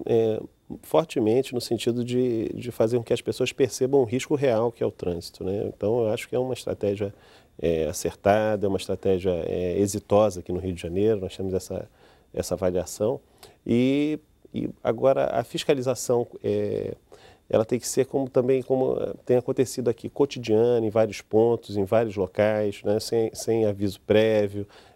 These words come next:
é, de, do local onde vai acontecer a fiscalização, e, e isso faz com que as pessoas tenham aquela dúvida razoável antes de sair de casa, antes de sair dos bares:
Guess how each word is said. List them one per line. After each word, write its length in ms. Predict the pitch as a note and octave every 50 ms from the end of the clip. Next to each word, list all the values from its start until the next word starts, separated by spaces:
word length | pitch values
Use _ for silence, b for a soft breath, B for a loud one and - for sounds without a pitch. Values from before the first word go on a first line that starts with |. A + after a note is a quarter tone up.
| _ -
é, 140 | F2+ F#2+ F#2+
de, 140 | F2+ F#2+
do 180 | G2 - - G#2
local 280 | G2+ F#2+ - - G2+ G2
onde 100 | F#2+ F#2+
vai 120 | G2 F#2
acontecer 420 | F#2 - - - - G2+ - -
a 20 | F#2
fiscalização, 840 | - - - F#2+ F#2 F#2 F2+ F2 E2+ - - - A#2 A#2 A#2 A2
e, 600 | A2+ B2 B2+ - - C3+ C3+ C#3+ C#3 - - - -
e 60 | B2 C3+
isso 160 | C#3+ - -
faz 220 | - - D#3 D#3 -
com 80 | D3
que 100 | - -
as 80 | C#3 -
pessoas 460 | - - G#2+ - - D3+ D3 C3+ -
tenham 160 | - D#3+ D#3+
aquela 260 | D3+ - - D#3+ D3
dúvida 360 | D3 C#3 D3 D3+ D3 D3+ D#3+ C#3
razoável 800 | C3 D#3 E3 D#3 D3 D3 C3 B2+ C#3 D3 D3 B2 G#2+ A#2 A2 A2+
antes 100 | A2+ A2+
de 60 | A2
sair 180 | - A#2 A2+
de 100 | G2+ -
casa, 440 | - - C#3+ D3 D3 C#3 G#2+ F#2 G#2
antes 200 | G#2+ G#2 - A2+
de 0 |
sair 220 | G2+ - A#2 A2+ G#2+
dos 160 | G2+ G2 F#2+
bares: 320 | A2 C3 C#3+ C#3+ A#2 B